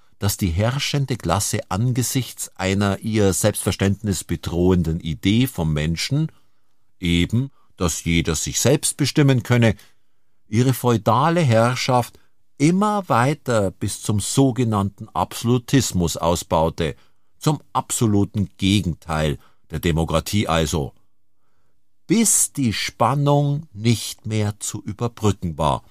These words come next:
und das System kollabierte, auch wenn die unmittelbaren Ursachen für den Zusammenbruch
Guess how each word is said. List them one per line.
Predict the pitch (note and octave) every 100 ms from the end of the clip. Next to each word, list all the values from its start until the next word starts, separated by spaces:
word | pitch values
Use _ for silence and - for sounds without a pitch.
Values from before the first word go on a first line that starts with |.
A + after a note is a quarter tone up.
| _ - _ _ _
und | - A2+ -
das | A#2 -
System | F#2 - D2+ D2+ C#2+ C#2+ - _ _
kollabierte, | F2+ F2 A#2+ - E2+ C2 - A#1 - _ _ - - - - _ _
auch | B2+ F2+ F#2+
wenn | E2+
die | E2
unmittelbaren | - C3 C3 A2 G2 E2 F#2+ F2 -
Ursachen | A#2+ A2 G2+ E2+ E2+
für | - E2+
den | F2 E2
Zusammenbruch | - - F#2 F#2 F#2 D2+ F2 E2+